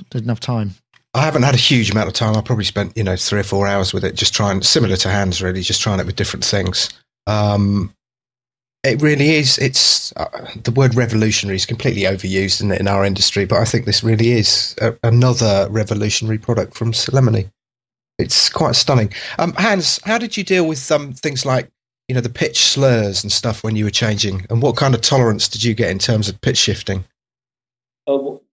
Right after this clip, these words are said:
Speaker 3: uh, I've only tried one thing. Uh, I did. Um, I got a polyphonic intro from, uh, you know, they had lots of string, a string quartet sort of playing,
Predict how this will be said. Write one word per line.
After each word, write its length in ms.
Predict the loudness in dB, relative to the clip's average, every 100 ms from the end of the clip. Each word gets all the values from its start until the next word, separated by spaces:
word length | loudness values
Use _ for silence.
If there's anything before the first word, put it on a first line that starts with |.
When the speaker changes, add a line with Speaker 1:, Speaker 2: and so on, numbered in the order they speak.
| _ _ -6
Speaker 3:
uh, 440 | -2 0 0 -2 -6
I've 140 | -6 0
only 240 | 4 4
tried 300 | 4 0 0 0
one 280 | 2 2 0
thing. 420 | 0 0 0 -4 _ _ 0
Uh, 220 | 2 4
I 140 | 2 2
did. 500 | 4 4 2 -4 0
Um, 580 | 4 4 4 4 2 -2
I 80 |
got 180 | 0 2
a 80 | 0
polyphonic 920 | 0 0 0 0 2 4 2 -4 -18 _
intro 720 | 2 4 4 2 4 2 0 -8 _ _ _ -2
from, 240 | 0 2 2
uh, 140 | 4
you 160 | 4 2
know, 180 | 2
they 120 | 2 2
had 120 | 2
lots 240 | 2 2
of 100 | -2
string, 320 | -2 2 2
a 40 | 2
string 300 | 2 4 4
quartet 500 | 4 2 2 0 -2
sort 120 | -6
of 140 | -8 -8
playing, 340 | -4 -4 -4